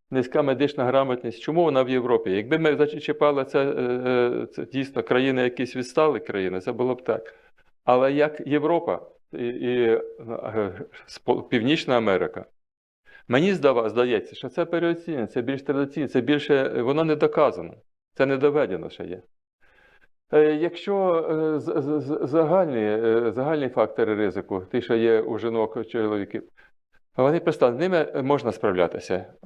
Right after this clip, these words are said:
Це ці фактори, які ми можемо певною мірою впливати. Це впли-, це впливає на це більше терапевтичне лікування, це лікування, це те саме.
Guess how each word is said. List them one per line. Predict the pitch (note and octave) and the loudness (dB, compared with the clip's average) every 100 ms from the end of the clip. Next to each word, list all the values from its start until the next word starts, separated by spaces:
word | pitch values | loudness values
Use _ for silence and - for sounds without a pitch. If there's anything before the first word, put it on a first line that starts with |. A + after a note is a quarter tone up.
| C#3 | -4
Це | D3 | -2
ці | C#3+ D#3+ | 0 0
фактори, | C#3 E3 E3 D3+ C#3+ C3+ | 2 2 2 0 2 0
які | C3 B2 - C#3 | 0 -2 0 0
ми | C3 | 0
можемо | C3+ C3+ C3+ A#2+ A2+ - B2 - | 0 0 0 0 -2 -6 -10 0
певною | C#3 C3 A#2+ | 2 2 -2
мірою | B2+ C3+ B2 | 0 2 2
впливати. | A2 B2 A#2 A#2+ - F2 - | 2 2 4 4 0 -6 -6
Це | B2+ | -4
впли-, | A2+ - B2+ B2 B2+ | -4 -2 -4 -2 -4
це | A#2+ | -2
впливає | C3 B2+ C3 C3 B2 | 0 2 2 2 -2
на | |
це | A2+ B2 | -6 -6
більше | G#2+ B2 - | -4 -6 -6
терапевтичне | A2+ B2 A2+ A#2 A2+ C3 B2+ G#2+ | -4 0 0 0 -2 -2 -4 -6
лікування, | F#2 F#2 F#2 - | -6 -6 -8 -4
це | A#2 | -4
лікування, | A2+ A#2 A#2+ B2 F#2+ | -2 0 0 0 -4
це | - | -6
те | A2 G2+ | -8 -8
саме. | - G2 | -8 -12